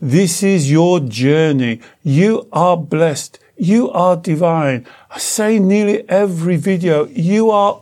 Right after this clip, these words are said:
awesome." Stop doubting yourself. Stop bringing that stuff from the past.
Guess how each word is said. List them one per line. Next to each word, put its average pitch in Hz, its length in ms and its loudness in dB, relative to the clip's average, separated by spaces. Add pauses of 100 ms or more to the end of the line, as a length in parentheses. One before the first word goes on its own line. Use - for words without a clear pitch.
awesome." 180 920 0 (400)
Stop - 560 -4 (100)
doubting 175 520 0
yourself. 131 520 0
Stop - 360 -4
bringing 185 760 0
that 180 240 -4
stuff - 480 -4 (240)
from 175 340 -2
the 175 100 0
past. 151 400 -6